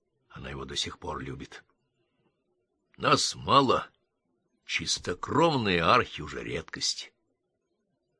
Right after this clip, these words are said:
Нас слишком охотно нанимают в первые ряды любого войска.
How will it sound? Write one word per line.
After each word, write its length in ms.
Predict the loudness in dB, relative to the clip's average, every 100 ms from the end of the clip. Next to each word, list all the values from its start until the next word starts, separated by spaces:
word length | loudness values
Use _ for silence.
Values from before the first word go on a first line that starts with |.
| _
Нас 280 | 4 6 6
слишком 540 | 4 4 4 2 6
охотно 500 | 6 6 4 2 -2
нанимают 500 | 0 0 2 4 4
в 140 | 2 -4
первые 460 | 0 2 4 4
ряды 240 | 2 2 2
любого 460 | 2 2 4 4
войска. 540 | 4 4 4 2 -4